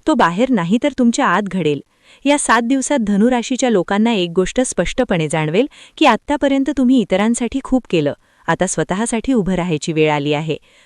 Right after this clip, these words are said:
तुमच्यात आत्मविश्वास अचानक वाढेल, निर्णय घेण्याची भीती कमी होईल, "मी करू शकतो" ही भावना मजबूत होईल. याच बदलामुळे पुढचा काही महिन्यात तुमचं आयुष्य पूर्णपणे वेगळ्या मार्गावर जाईल.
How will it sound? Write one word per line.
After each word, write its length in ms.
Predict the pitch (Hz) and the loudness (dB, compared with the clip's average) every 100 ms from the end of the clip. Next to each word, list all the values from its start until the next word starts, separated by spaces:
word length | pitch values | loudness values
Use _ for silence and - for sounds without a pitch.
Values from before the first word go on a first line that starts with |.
| - | -4
तुमच्यात 320 | 190 170 185 202 - - | -2 0 -2 -4 -8 -2
आत्मविश्वास 720 | 214 214 269 277 254 - 269 | 0 2 2 2 0 -2 -2
अचानक 400 | 202 202 202 226 | -4 -2 -2 -2
वाढेल, 380 | 185 156 175 156 - - - | 0 0 0 -2 -4 -8 2
निर्णय 360 | 233 233 269 | 4 6 4
घेण्याची 380 | 285 262 254 247 | 2 2 0 0
भीती 320 | 226 185 190 | -2 -2 -2
कमी 260 | 262 180 160 | 0 0 -2
होईल, 280 | 160 160 139 _ _ - | -2 -2 -4 _ _ 0
"मी 100 | 294 | 2
करू 260 | 254 233 | 4 2
शकतो" 380 | 285 196 - 160 | 2 -2 -2 -2
ही 160 | 160 233 | 0 0
भावना 380 | 208 180 190 269 | 0 0 2 2
मजबूत 340 | 208 151 165 - | 0 -2 -4 -2
होईल. 220 | 170 139 - _ _ _ - | -2 -4 -8 _ _ _ 0
याच 300 | 247 302 269 | 2 2 2
बदलामुळे 480 | 254 226 240 233 240 | 0 2 2 4 2
पुढचा 380 | 214 180 - | 0 -2 -2
काही 240 | 240 226 240 | -4 0 2
महिन्यात 340 | 202 185 185 - | 2 0 -2 -2
तुमचं 240 | 214 185 208 | -2 0 -2
आयुष्य 360 | 170 170 - 262 | -2 -2 -4 -4
पूर्णपणे 500 | 262 277 311 269 269 | -2 -2 -2 0 0
वेगळ्या 320 | 226 160 175 | 2 0 2
मार्गावर 440 | 214 170 156 151 156 | 0 -2 -2 -2 -2
जाईल. 280 | 160 147 | -2 -4